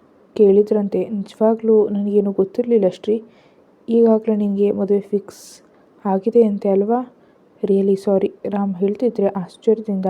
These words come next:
ನೋಡ್ದೆ. ಇನ್ನು ಏನ್ ರಾಮ್ ನಕ್ಕಿದ್ದಕ್ಕೆ ಕೇಳಲಿಲ್ಲ. ಮತ್ತೆ ಸಮಯ ನೋಡಿ, "ಬರ್ತೀನಿ ಶ್ರೀ, ಇತ್ತೀಚೆಗೆ ಒಂದು ಸ್ಟಾರ್ಟಪ್ ಕಂಪನಿ ನಡೆಸ್ತಿದ್ದೀನಿ. ಏನಾದ್ರೂ ಅವಶ್ಯಕತೆ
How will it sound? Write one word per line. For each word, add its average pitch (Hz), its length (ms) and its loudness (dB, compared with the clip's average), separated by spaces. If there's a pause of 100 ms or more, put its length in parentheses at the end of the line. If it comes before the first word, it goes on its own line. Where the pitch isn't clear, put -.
ನೋಡ್ದೆ. 185 380 -2 (1500)
ಇನ್ನು 220 340 0 (840)
ಏನ್ 233 260 -2
ರಾಮ್ 208 340 0
ನಕ್ಕಿದ್ದಕ್ಕೆ 208 480 -2
ಕೇಳಲಿಲ್ಲ. 196 480 4 (540)
ಮತ್ತೆ 214 240 2
ಸಮಯ 196 340 -4
ನೋಡಿ, 190 280 0
"ಬರ್ತೀನಿ 190 440 -6
ಶ್ರೀ, 208 220 -4
ಇತ್ತೀಚೆಗೆ 208 560 -4
ಒಂದು 190 320 -2
ಸ್ಟಾರ್ಟಪ್ 220 500 -6
ಕಂಪನಿ 196 340 -4
ನಡೆಸ್ತಿದ್ದೀನಿ. 190 640 -4
ಏನಾದ್ರೂ 196 360 -4
ಅವಶ್ಯಕತೆ 220 720 -4